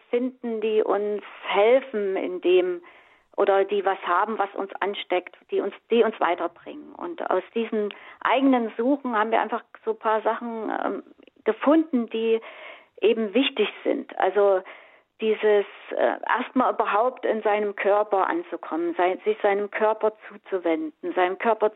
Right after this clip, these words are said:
zu entdecken, wahrzunehmen, äh, was ist es, diese Innerlichkeit, sich dieser zu stellen und nicht nur, äh, bei vielleicht Stereotypen zu bleiben, sondern wirklich, ähm,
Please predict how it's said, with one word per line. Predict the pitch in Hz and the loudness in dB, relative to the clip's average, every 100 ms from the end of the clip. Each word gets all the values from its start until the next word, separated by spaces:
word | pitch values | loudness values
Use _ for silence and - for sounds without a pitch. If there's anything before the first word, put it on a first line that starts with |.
| - | 0
zu | |
entdecken, | - 196 - 185 - 165 160 - - - - - | 0 0 0 -2 -4 -20 -20 -20 -20 -20 -14 -2
wahrzunehmen, | 202 220 226 - 220 202 202 202 190 180 - _ _ _ _ _ _ _ _ _ _ | 0 0 -2 -4 -2 0 2 2 0 -4 -10 _ _ _ _ _ _ _ _ _ _
äh, | 175 180 160 - | 0 0 -4 -2
was | 180 - - | -2 -2 -2
ist | 233 - | -2 0
es, | 208 - | -4 -2
diese | 240 220 | 0 2
Innerlichkeit, | 220 - 311 269 214 208 - 185 175 170 175 - | 2 4 4 4 2 0 -4 -2 0 0 0 -4
sich | 208 - | -6 -2
dieser | 226 226 220 | 0 2 0
zu | - 214 | -2 -4
stellen | - 214 233 226 190 170 | 2 4 4 4 2 0
und | 196 202 - - - - - - | -4 -4 -10 -16 -16 -18 -20 -4
nicht | 208 240 - | 2 2 2
nur, | 233 226 208 208 208 | 2 4 6 6 6
äh, | - 202 196 | 4 2 0
bei | 185 202 - | 0 0 0
vielleicht | 202 190 190 | 2 2 0
Stereotypen | - 196 208 202 196 - 269 262 220 196 - - - - | -4 -4 -2 -2 -2 -2 0 2 0 -2 -6 -20 -14 -4
zu | 202 | -2
bleiben, | - 180 170 180 180 185 - | 2 2 4 2 0 -6 -2
sondern | 175 208 214 208 208 202 - - | 0 2 2 2 0 -4 -6 0
wirklich, | 214 226 233 226 - - - - - _ - | 2 4 4 4 2 -16 -20 -20 -20 _ -2
ähm, | 208 196 196 196 190 190 | 2 2 0 -2 -4 -8